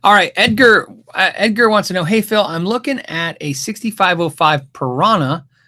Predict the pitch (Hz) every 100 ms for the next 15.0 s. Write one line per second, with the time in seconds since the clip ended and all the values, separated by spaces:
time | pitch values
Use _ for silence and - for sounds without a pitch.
0 | _ _ _ _ _ _ _ 135 113 165
1 | 208 214 202 160 151 165 175 131 120 151
2 | - _ _ _ _ _ _ 131 147 -
3 | 165 214 190 151 135 - 190 - - _
4 | _ _ 131 123 120 113 127 139 - _
5 | _ _ _ _ _ - - 208 202 -
6 | _ - 180 180 151 113 - _ _ _
7 | _ _ _ _ _ _ - - _ _
8 | _ _ _ _ _ _ - 165 - -
9 | 190 185 135 113 - - 240 285 269 214
10 | 160 240 - - 190 151 135 151 127 101
11 | - - - _ _ _ _ _ 185 185
12 | 196 180 160 - 175 - 135 104 - _
13 | _ 151 165 160 160 147 156 151 - -
14 | - 151 143 135 147 135 135 139 139 135